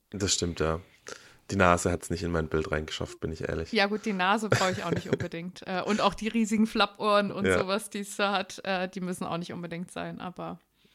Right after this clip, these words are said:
Speaker 1: Ja, aber ich glaub, das ist eine, ist eine gute Mischung, so in etwa. Zu dem, mit der Sache mit den Bildern würde ich, ja, würde ich auch sonst keinem, der nicht gespoilert werden will, empfehlen, nach viel Artwork zu suchen.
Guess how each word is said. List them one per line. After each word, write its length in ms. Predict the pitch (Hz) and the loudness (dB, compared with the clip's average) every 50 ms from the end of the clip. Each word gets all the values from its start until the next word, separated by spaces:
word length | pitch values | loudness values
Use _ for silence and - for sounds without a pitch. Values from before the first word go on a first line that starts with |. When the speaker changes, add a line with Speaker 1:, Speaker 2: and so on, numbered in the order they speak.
| - | -4
Speaker 1:
Ja, 200 | - 85 85 - - | -2 -2 -2 0 2
aber 140 | - 107 120 | 4 4 4
ich 80 | - - | 4 4
glaub, 160 | - 135 131 | 2 2 4
das 120 | 135 131 - | 2 -2 0
ist 80 | - | 0
eine, 300 | 117 110 110 110 107 - - - | 2 2 4 4 2 0 -2 -4
ist 180 | - - - | -6 -2 -2
eine 60 | 113 107 | -2 -2
gute 180 | 117 113 104 101 | -2 -4 -4 -2
Mischung, 640 | 98 95 95 - - 82 82 82 90 101 110 120 - _ _ _ _ | -2 -2 -4 -2 -2 -2 -2 -2 -6 -10 -14 -18 -20 _ _ _ _
so 140 | - - 101 | -6 -4 0
in 60 | 92 | 0
etwa. 340 | 85 85 - - 92 87 87 - - - - - - - - - _ _ _ _ _ _ _ _ _ _ _ _ _ _ _ _ _ | 0 0 0 0 0 0 0 -4 -12 -14 -14 -14 -14 -16 -20 -20 _ _ _ _ _ _ _ _ _ _ _ _ _ _ _ _ _
Zu 380 | - - 110 107 101 98 - | 0 2 4 6 8 6 6
dem, 520 | - - - 98 98 98 101 98 98 98 - | 4 2 6 6 8 8 8 4 2 0 0
mit 100 | - - | 4 4
der 80 | 98 | 4
Sache 200 | - - 107 - | 4 4 0 0
mit 120 | 113 107 101 | 0 0 0
den 240 | 98 98 95 95 | 0 -2 -2 4
Bildern 360 | 95 110 113 120 123 117 117 107 | 4 6 6 8 6 6 4 2
würde 100 | 107 104 | 0 0
ich, 220 | - - - - | 0 -4 -8 -2
ja, 260 | - - 87 87 92 98 | 0 2 2 2 2 2
würde 100 | 101 95 | 0 -2
ich 80 | - - | 4 2
auch 200 | 98 - - - _ _ _ _ _ _ | 2 2 2 -8 _ _ _ _ _ _
sonst 420 | - - 107 107 - - - _ | 0 0 0 0 0 -4 -10 _
keinem, 500 | - - - 98 101 107 107 107 110 120 - _ _ _ _ - _ _ | -2 4 6 6 6 6 2 -2 -6 -8 -10 _ _ _ _ -20 _ _
der 180 | - 95 95 98 | 8 8 8 8
nicht 180 | 98 - - | 6 2 -4
gespoilert 520 | - 101 - - - 90 95 101 101 - - | -6 -8 -8 4 6 6 8 8 6 4 4
werden 180 | 92 95 98 | 2 2 4
will, 160 | 98 95 95 | 2 2 2
empfehlen, 580 | 95 95 95 95 - - - 92 95 98 98 98 | 2 0 -2 -4 -4 2 6 6 6 6 6 4
nach 180 | 95 92 - - | 2 0 -2 -4
viel 260 | - - 98 - - | -4 -2 -2 0 2
Artwork 480 | - 90 95 - - 110 107 110 107 - | 2 2 2 2 4 4 4 4 2 -2
zu 80 | - | -8
suchen. 460 | - - 113 107 101 - - 107 110 | -6 -2 0 0 0 0 -2 -2 -2